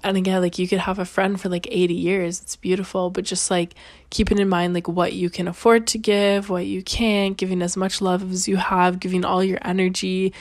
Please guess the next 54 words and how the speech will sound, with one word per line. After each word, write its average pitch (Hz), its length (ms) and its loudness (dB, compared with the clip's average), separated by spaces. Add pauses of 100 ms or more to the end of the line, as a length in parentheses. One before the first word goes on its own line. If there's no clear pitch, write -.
(320)
in 190 160 2
a, 165 560 2
in 190 100 4
a 180 60 8
way 175 200 6
that 170 200 -2
fuels 170 480 -2
you 214 380 -6
and 170 140 -2
nourishes 165 440 -2
you 170 300 -4
as 185 180 -4
well, - 340 -4
and 190 100 4
not 180 180 6
just, - 220 0
like, 175 300 0 (420)
catering 170 540 2
to 180 140 -2
everybody's 165 560 -2
story. - 760 -2 (840)
If 415 220 4
that 185 220 2
makes 180 320 -4
sense. 185 340 -2
That 240 140 8
was 269 100 6
a 226 60 2
game 185 200 2
changer 180 300 -2
for 185 140 -2
me. 180 160 0
So 208 420 8
basically, 220 760 4
<laughs> - 20 2
what 214 180 4
I 220 100 6
said 196 300 2
to - 120 -4
my 196 120 0
friend 202 580 -4
was 185 140 2
actually 190 300 -2
wrong 220 420 -4
when 202 140 2
I 180 60 0
thought, 180 200 -2
like, 190 160 -4
"I 220 80 2
movied 240 380 0
too 247 100 0
hard, 220 220 2
I 208 80 4
did." 196 180 0